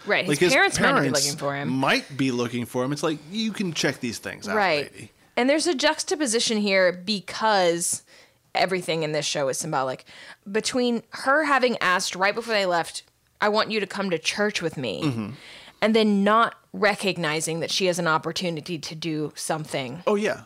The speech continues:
Speaker 1: spiritual, holy, church-like for this person.
Speaker 2: Exactly.
Speaker 1: This is maybe the first time I've ever quoted the Bible on this show.
Speaker 2: Uh-oh.
Speaker 1: But I think it coincides with the title, Hebrews thirteen two,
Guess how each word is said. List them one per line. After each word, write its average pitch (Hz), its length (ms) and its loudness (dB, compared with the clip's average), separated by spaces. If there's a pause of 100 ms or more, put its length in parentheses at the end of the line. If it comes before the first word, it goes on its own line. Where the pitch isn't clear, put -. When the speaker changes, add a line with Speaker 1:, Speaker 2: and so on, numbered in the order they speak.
(120)
Speaker 1:
spiritual, 240 560 2
holy, 202 360 2
church-like 175 640 0
for 190 520 2
this 151 140 -2
person. 165 460 -2
Speaker 2:
Exactly. - 320 -4 (540)
Speaker 1:
This 180 200 -6
is 180 60 -4
maybe 185 240 2
the 175 100 -2
first 165 200 -2
time 170 100 -6
I've 160 120 -4
ever 156 180 -2
quoted 160 300 -4
the 175 60 -2
Bible 190 340 2
on 180 140 2
this 170 120 2
show. 165 280 4
Speaker 2:
Uh-oh. 147 380 2 (220)
Speaker 1:
But 175 380 4 (380)
I 156 120 2
think 185 180 0
it 165 60 2
coincides 208 500 2
with 175 120 -6
the 151 80 -6
title, - 600 -2
Hebrews 190 420 0
thirteen 175 440 0
two, 180 360 2